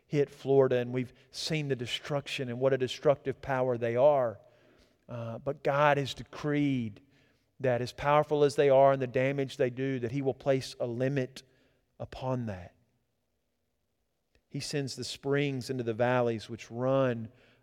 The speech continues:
among the hills. Boy, back there, uh, hiking, uh, in the backwoods yesterday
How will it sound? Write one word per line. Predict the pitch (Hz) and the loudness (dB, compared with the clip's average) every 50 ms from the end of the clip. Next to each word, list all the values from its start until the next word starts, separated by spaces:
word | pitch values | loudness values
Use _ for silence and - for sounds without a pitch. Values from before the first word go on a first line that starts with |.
| _ _ | _ _
among | - 110 120 127 127 127 127 123 120 113 | -12 -8 -6 -4 -2 -2 -2 -2 -4 -4
the | 113 113 | -4 -2
hills. | 107 131 127 123 120 117 113 - | 0 2 4 4 4 2 -2 -4
Boy, | - 120 127 120 | -4 -2 -2 -2
back | 113 120 120 117 - - | 0 -2 -2 -2 -4 -4
there, | 127 123 120 110 - _ _ _ _ _ _ _ | -6 -6 -4 -6 -10 _ _ _ _ _ _ _
uh, | - 117 113 110 107 104 | -12 -12 -10 -10 -10 -10
hiking, | - - 131 131 135 127 - 135 127 120 117 110 - _ _ _ _ _ - | -8 -4 -2 -2 -2 -2 -4 -8 -10 -10 -10 -14 -16 _ _ _ _ _ -12
uh, | 120 117 113 120 | -10 -10 -10 -10
in | 135 127 123 | -10 -10 -8
the | 120 113 | -6 -4
backwoods | 110 123 127 127 123 - - 120 127 131 127 120 110 - | -2 0 0 0 -2 -6 -6 -4 -2 0 0 0 -2 -6
yesterday | 123 117 110 - - - 120 107 113 110 104 101 95 | -6 -6 -6 -8 -10 -14 -14 -10 -10 -10 -10 -10 -14